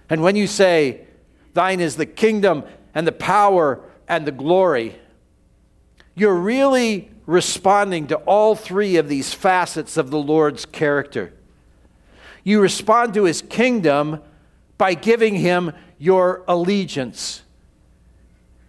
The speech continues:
You respond to his power by exercising faith, by, by believing that he can and will do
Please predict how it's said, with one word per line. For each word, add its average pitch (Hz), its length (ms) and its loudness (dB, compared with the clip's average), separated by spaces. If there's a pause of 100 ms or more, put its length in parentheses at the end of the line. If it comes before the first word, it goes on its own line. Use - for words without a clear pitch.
(200)
You 240 240 2
respond 240 600 2
to 214 120 0
his 170 200 2
power 170 1040 0 (520)
by 196 300 2
exercising 208 960 0
faith, 214 500 0
by, 190 260 0 (120)
by 214 160 0
believing 202 720 0 (120)
that 233 160 2
he 208 80 -6
can 262 720 0 (140)
and 208 260 0
will 262 300 4
do 208 480 2